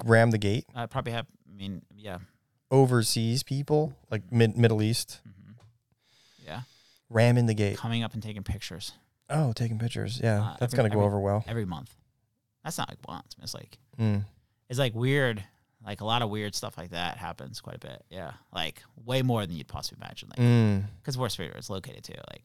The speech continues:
Speaker 2: but, like, way more than you'd possibly imagine. You would think, like, "Oh, no." And I don't ever, like, make that stuff.
Speaker 1: Did you ever see the videos of the people that try to go up to Area fifty-one
Speaker 2: Mm-mm.
Speaker 1: to the signs? There's tons of videos out there. People just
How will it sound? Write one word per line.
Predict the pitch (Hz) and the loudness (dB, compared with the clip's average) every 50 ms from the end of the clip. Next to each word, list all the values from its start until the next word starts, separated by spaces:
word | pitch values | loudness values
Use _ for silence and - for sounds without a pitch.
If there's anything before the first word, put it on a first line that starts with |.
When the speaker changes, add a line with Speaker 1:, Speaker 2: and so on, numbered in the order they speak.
| _ | _
Speaker 2:
but, | - - - - | -20 -20 -18 -16
like, | - - - _ | -16 -18 -16 _
way | 107 117 127 127 120 | -8 -2 0 0 2
more | 113 104 87 80 | 2 0 -2 -4
than | 78 71 | -6 -8
you'd | - - | -12 -14
possibly | - - - - - | -16 -18 -18 -18 -16
imagine. | 60 60 - - - - - - _ _ _ _ - | -16 -14 -14 -14 -16 -18 -20 -20 _ _ _ _ -6
You | 156 | -4
would | 180 151 | -2 -2
think, | - - | -2 -4
like, | - 202 220 | -4 -2 0
"Oh, | 185 127 95 | 2 2 2
no." | - 117 107 85 80 - - _ _ _ _ _ _ _ _ | 2 0 0 0 -2 -4 -8 _ _ _ _ _ _ _ _
And | - 170 | -4 -2
I | 175 | -2
don't | 120 | -2
ever, | 110 107 98 90 | -4 -4 -6 -6
like, | 73 76 - | -6 -8 -8
make | - 69 - | -10 -12 -14
that | - - - | -14 -14 -12
stuff. | - 95 76 - - - - _ _ _ _ _ _ _ _ _ - - - - - - - _ _ _ _ | -10 -10 -10 -12 -12 -16 -20 _ _ _ _ _ _ _ _ _ -16 -16 -16 -20 -20 -20 -20 _ _ _ _
Speaker 1:
Did | - - | 0 4
you | 127 | 4
ever | 127 | 6
see | 131 - | 6 6
the | 131 120 | 4 4
videos | 104 101 104 104 104 101 98 | 4 4 4 6 6 4 4
of | 101 | 2
the | 98 92 | 0 0
people | 101 110 - 107 | 0 0 2 2
that | 104 98 - - | 2 0 0 -2
try | - 104 104 | 0 2 2
to | 101 | 2
go | 98 107 98 | 2 2 0
up | 95 - | 0 -2
to | - 98 95 95 - 52 - - 117 117 123 _ _ _ _ _ _ _ _ - 107 | -2 -2 -2 -2 -2 -4 -4 -6 -10 -12 -14 _ _ _ _ _ _ _ _ -6 -2
Area | 104 104 104 | 0 0 0
fifty-one | - - 120 - 113 104 98 101 101 101 104 110 - - _ _ _ _ _ _ _ _ _ _ _ _ _ _ _ _ _ _ _ _ - | -2 -4 -6 -4 -2 0 0 2 2 0 0 -4 -6 -12 _ _ _ _ _ _ _ _ _ _ _ _ _ _ _ _ _ _ _ _ -12
Speaker 2:
Mm-mm. | 147 - - 110 120 | -12 -8 -4 -2 0
Speaker 1:
to | 123 | 2
the | 110 107 | 2 2
signs? | 107 - - 104 98 98 101 104 117 - - - _ _ _ _ _ _ _ - | 2 4 4 6 6 6 4 2 0 -4 -8 -16 _ _ _ _ _ _ _ 0
There's | 117 123 131 131 123 | 4 6 6 6 8
tons | - 139 151 180 156 | 10 12 12 12 12
of | 120 107 | 10 8
videos | 117 113 113 107 101 101 | 8 8 8 6 6 6
out | 98 98 101 | 4 4 4
there. | 110 98 95 | 2 0 0
People | - 123 113 107 113 113 | 0 0 0 2 0 0
just | 101 107 107 101 - | 2 2 2 0 0